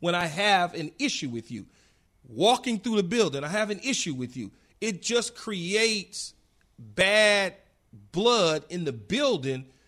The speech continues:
when you are around, and you're gonna be around 'cause you're not getting fired. So why not move him to Miami? Why not move him to Denver and get, maximize it now? And I know people say, "Well,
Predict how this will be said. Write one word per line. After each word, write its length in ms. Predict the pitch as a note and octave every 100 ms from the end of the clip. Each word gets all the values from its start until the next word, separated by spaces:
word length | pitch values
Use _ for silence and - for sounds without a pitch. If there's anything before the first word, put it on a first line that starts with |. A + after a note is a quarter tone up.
| _
when 200 | D3 F3
you 200 | F3+ A3+
are 160 | F#3+ D#3+
around, 340 | F3+ D4 C#4 E3+
and 80 |
you're 80 | F3
gonna 220 | E3+ C#4 G#3+
be 120 | E3+
around 260 | F3+ A#3+
'cause 80 | E3+
you're 60 | D3
not 180 | F#3+ A#3
getting 160 | D#3+ C3
fired. 400 | G#3 G#3+ C#3+ - _ _
So 160 | - A3+
why 260 | G#3+ D4+ E4
not 300 | C#4 C#4 F#3
move 280 | F#3+ F3+ E3
him 140 | D#3
to 240 | - F3+ D3+
Miami? 680 | D3+ C#3 C#3+ C3+ B2+ C3 - _ _
Why 200 | B3+ D#4+
not 260 | C#4 C4+ A3+
move 240 | F3+ F3+ D#3+
him 180 | D3+ C3+
to 60 |
Denver 440 | B2 C#3+ D3+ D3 D3
and 220 | D#3 B2+
get, 480 | G#2+ F3+ D4 - _
maximize 840 | B2+ F3 C#4 C#4 A3+ G3+ G3 F#3+ F#3+
it 80 |
now? 220 | A#3 D4+ A3+
And 80 | G3+
I 80 |
know 120 | A3 G#3+
people 220 | A3+ F#3+
say, 140 | G3 G3
"Well, 160 | E3+